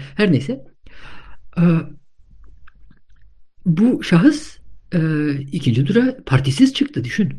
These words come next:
Yani kamu fonlarından yararlanma falan yok. Kendi fonlamasını kendi yapıyor. Ee, Trump gibi bir şey oldu yani o yönde.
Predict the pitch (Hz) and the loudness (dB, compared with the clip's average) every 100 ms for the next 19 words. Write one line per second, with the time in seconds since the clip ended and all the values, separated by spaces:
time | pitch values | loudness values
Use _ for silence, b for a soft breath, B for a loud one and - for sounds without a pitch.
0 | - - - - - 127 131 135 202 180 | -12 -18 -20 -10 -2 0 4 6 6 6
1 | - 165 165 160 165 160 170 160 151 147 | 2 4 6 6 4 6 4 4 4 4
2 | 147 156 160 151 170 147 208 - - - | 4 2 0 2 4 4 2 -2 -12 -20
3 | - b b b b _ - 165 151 135 | -20 b b b b _ 4 6 6 4
4 | 117 110 - 220 214 262 233 - 127 - | 2 0 -2 0 4 4 4 2 -8 -10
5 | - B B B B B B - - 156 | -20 B B B B B B -14 -10 -8
6 | - 151 - - - 160 196 185 160 185 | -10 -12 -14 -18 -2 2 4 4 6 6
7 | - 226 160 131 113 120 113 113 | 6 6 6 4 -4 -8 -10 -12